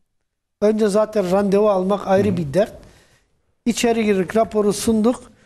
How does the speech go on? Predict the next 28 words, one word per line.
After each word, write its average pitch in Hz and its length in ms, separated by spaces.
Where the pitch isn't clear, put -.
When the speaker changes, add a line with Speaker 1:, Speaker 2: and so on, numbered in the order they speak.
Speaker 1:
Bana 226 280
söylediği 214 540
şey 196 200
şu, 170 220
"Bu 165 280
ne?" 202 200
dedi. 190 280
"Sayın 214 440
Başkanım," 208 500
dedim, 202 360
"bu 202 420
bizim 190 380
işte 185 280
Avrupa'daki 190 1000
Türklerin 185 640
sorunlarını 196 800
içeren 175 640
bir 160 180
rapor." 151 440
Speaker 2:
Hı 123 60
hı. 107 120
Speaker 1:
İnanır 226 380
mısın 214 260
Zeki 196 360
Bey, 185 120
şöyle 196 420
bu 202 160
ne? 202 120